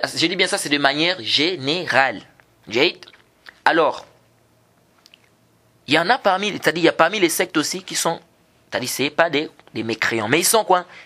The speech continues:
Ils sont égarés. Donc ceux-là, ils sont quoi ? Comme les gens de la sunna disent,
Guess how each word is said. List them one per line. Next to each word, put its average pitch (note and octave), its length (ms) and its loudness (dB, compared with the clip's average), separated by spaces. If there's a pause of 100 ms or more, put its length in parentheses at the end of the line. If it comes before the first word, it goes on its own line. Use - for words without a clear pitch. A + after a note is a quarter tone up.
Ils - 60 -10
sont - 220 -2
égarés. G2+ 440 -2 (440)
Donc A#2 160 -2
ceux-là, A#3 580 2 (840)
ils A#2 100 -8
sont E3 300 -2
quoi ? C3 260 -2 (460)
Comme D#3 280 0 (380)
les A2 80 -10
gens C3 140 -2
de A2 80 -8
la G#2 60 0
sunna G#2 260 -10
disent, F#3+ 260 -4